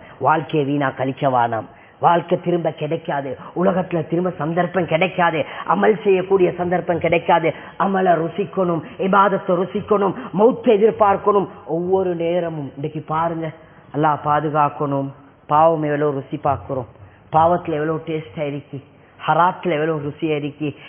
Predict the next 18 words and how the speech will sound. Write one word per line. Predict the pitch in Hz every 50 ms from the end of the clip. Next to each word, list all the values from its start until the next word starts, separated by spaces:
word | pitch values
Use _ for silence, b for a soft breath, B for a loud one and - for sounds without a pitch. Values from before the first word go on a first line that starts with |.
| B B
இன்னைக்கு | 151 165 156 156 -
ஹராத்தை | 165 170 180 190 190 185 - 175 156 -
சொல்லப்படுது, | 175 170 175 170 170 - 165 156 151 165
பாவத்தை | 147 - 170 170 185 185 180 180 175 156 -
பேசப்படுது, | 185 175 170 - 170 156 - 156 160 156
எவ்வளோ | 160 160 175 180 170 165 B B B B
எங்களோட | 165 175 180 170
உள்ளம் | 160 131 175 190 214 214 214 190 165 -
இன்னும் | 175 180 190 196 185 175 165
விடுதில்லை. | 175 180 180 165 175 160 156 160 156 151 B B B B B
எங்களோட | 165 180 196 208 190 190 - -
போன்ல | 220 214 220 233 247 240 240 233 202
நடக்கிற | 185 175 170 175 175 175 190 175 156
பாவம், | 151 - 175 160 160 156 156 147 135 - - - B B B B B
எங்களுடைய | - 190 226 233 247 233 240 269
ஏராளமான | 277 277 269 269 277 269 254 254 247 240 220 185
பாவங்கள், | - 214 202 196 190 190 185 180 180 170 156 B B B B B -
அறையில | 180 202 220 254 277 285 262